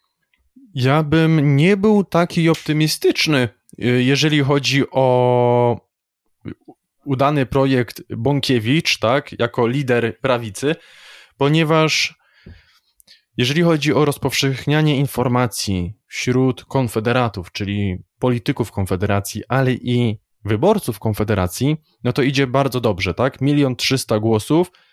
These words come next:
powiedzmy, że milion czy nawet pięćset tysięcy jest dobrze poinformowanych, te pięćset tysięcy poinformuje pozostałych, tak? No bo ludzie się dzielą informacjami. I jeżeli chodzi o projekt Bąkiewicz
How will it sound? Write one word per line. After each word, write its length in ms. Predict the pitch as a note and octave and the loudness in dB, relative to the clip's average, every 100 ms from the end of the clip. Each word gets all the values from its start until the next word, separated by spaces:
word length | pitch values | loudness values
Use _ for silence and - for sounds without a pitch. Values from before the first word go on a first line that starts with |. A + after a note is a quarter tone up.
| _ - | _ -4
powiedzmy, 600 | B2+ D3 D#3 D#3 C#3+ A#2+ | -2 0 0 0 2 2
że 180 | C3+ B2+ | 0 2
milion 560 | D3 D#3 D3+ C#3+ D3 - | 2 4 2 2 -2 -6
czy 120 | - | -4
nawet 260 | B2 A#2 - | -2 -2 -4
pięćset 420 | C3+ C#3 C3+ - | -2 0 -2 -4
tysięcy 480 | B2+ A#2+ C3 A#2+ A#2 | -4 0 0 0 0
jest 300 | G#2+ - - | -2 -4 -12
dobrze 380 | A#2+ B2+ B2+ B2 | -2 -2 0 -2
poinformowanych, 880 | A#2+ A#2 - A2+ G#2+ A#2+ D3+ D#3+ - _ _ _ - | 0 -2 0 0 2 2 0 0 -2 _ _ _ -4
te 140 | C#3+ | -4
pięćset 500 | - F3 F3+ D#3 - | 0 0 0 -2 -4
tysięcy 520 | C3+ - D#3 D#3 D3 | -2 0 0 0 -2
poinformuje 760 | - F3 D#3 - C#3 C#3 C3+ B2 | 0 0 0 -2 0 0 0 -2
pozostałych, 800 | - C3 B2 - G#2+ G2 D#3+ - _ _ | -2 0 0 0 0 2 0 -2 _ _
tak? 280 | - F3+ F3+ | -4 -4 -2
No 120 | D#3+ | -2
bo 240 | C3 B2 A2+ | 0 0 2
ludzie 240 | B2 A2+ | 0 0
się 140 | G#2+ A2+ | -2 -2
dzielą 160 | A#2+ | 0
informacjami. 800 | A2 G#2 G#2 A2 - G#2+ A2 F3 - _ _ _ - - - | 0 -2 0 0 0 0 2 0 -4 _ _ _ -20 -18 -2
I 280 | C#3 C#3 - | 0 2 0
jeżeli 340 | C3+ C3 E3 F3 | 0 0 2 2
chodzi 380 | E3+ D3+ D3+ | 0 0 -2
o 300 | C#3 C3 B2+ - | 0 2 0 0
projekt 540 | C#3 D3 C#3 - - - | 0 2 -2 -4 -20 -8
Bąkiewicz 800 | A2+ C#3+ - D#3+ D3 G#2 F#2+ | -2 -2 0 0 0 -2 -6